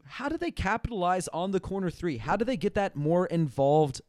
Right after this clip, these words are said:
on their game plan? And does the return of Doug McDermott really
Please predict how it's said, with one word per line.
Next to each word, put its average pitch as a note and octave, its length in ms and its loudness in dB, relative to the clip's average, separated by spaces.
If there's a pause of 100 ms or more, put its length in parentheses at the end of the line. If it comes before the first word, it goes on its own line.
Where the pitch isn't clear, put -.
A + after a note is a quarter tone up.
(200)
on E3 160 2
their D3+ 120 2
game D#3+ 260 -2
plan? C#3+ 300 -2
And C#3 140 -4
does E3+ 200 0
the G3+ 140 4
return G#3 380 2
of F3+ 160 0
Doug F3+ 220 2
McDermott D#3 600 2
really D#3+ 360 2